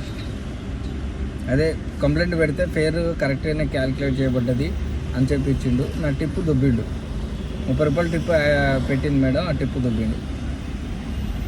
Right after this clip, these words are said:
అట్లుంటది. నాకు బుకింగ్ వచ్చినప్పుడు థర్టీ రూపీస్, ఆ, ఆ, టిప్ ఇంక్లూడెడ్ అని కూడా వచ్చింది నాకు.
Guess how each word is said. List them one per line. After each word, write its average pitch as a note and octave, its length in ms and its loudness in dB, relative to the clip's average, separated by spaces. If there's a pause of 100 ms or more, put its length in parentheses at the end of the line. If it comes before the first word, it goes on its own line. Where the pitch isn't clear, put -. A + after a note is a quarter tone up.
(720)
అట్లుంటది. A#2 360 0 (840)
నాకు D#3+ 560 4 (180)
బుకింగ్ G#3 300 4
వచ్చినప్పుడు G3 560 4
థర్టీ F#3+ 300 4
రూపీస్, F3 440 2
ఆ, D3+ 800 4 (520)
ఆ, B2+ 80 0 (2000)
టిప్ - 240 -2 (460)
ఇంక్లూడెడ్ D#3+ 520 4
అని D3 280 2
కూడా E3+ 140 2
వచ్చింది C#3+ 320 2
నాకు. - 240 0